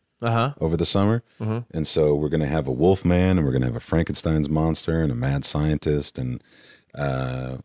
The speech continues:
Speaker 2: all of us are gonna get dressed up. We're gonna
Speaker 1: Now
Speaker 2: do some trick-or-treating.
Speaker 1: Does Max get involved in that decision, or do you guys just lay down the law?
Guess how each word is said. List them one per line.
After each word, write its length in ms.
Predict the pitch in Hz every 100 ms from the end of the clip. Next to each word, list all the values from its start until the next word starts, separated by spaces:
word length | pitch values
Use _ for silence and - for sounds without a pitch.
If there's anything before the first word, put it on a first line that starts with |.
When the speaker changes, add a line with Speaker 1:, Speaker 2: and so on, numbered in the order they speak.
| _
Speaker 2:
all 240 | - 90 85
of 80 | 65
us 160 | 62
are 80 | 73
gonna 140 | 69
get 180 | 65 69
dressed 320 | 53 64 -
up. 220 | 60 60 -
We're 60 |
gonna 260 | 67 62 60 _ _
Speaker 1:
Now 180 | 120 127
Speaker 2:
do 60 | 123
some 120 | 135
trick-or-treating. 640 | - 73 - 110 107 113 - _ _ - - _ -
Speaker 1:
Does 240 | 127 107
Max 400 | 120 131 156 -
get 160 | - 143
involved 380 | 135 127 143
in 60 | 143
that 160 | 139 -
decision, 440 | 113 - 135 160
or 120 | 127
do 60 | 104
you 100 | 110
guys 160 | 117 104
just 160 | 98
lay 160 | 104 104
down 200 | 101 98
the 60 |
law? 360 | 90 92 73 -